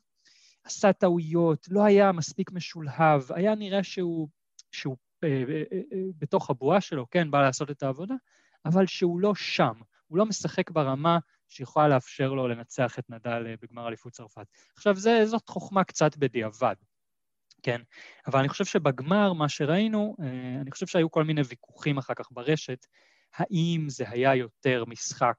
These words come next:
מדהים של נדל, או האם זה היה משחק יותר גרוע של ג'וקוביץ'. אה, אני חושב,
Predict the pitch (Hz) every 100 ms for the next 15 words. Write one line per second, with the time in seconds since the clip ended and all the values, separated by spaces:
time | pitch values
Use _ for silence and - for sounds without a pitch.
0 | - 120 113 123 117 117 107 104 156 262
1 | 311 302 _ _ _ _ - 214 226 190
2 | 175 170 151 139 135 120 - 139 - -
3 | 120 - 127 117 104 101 107 113 123 107
4 | - 101 - 101 156 185 277 - _ _
5 | _ _ 135 120 113 - 123 - 214 208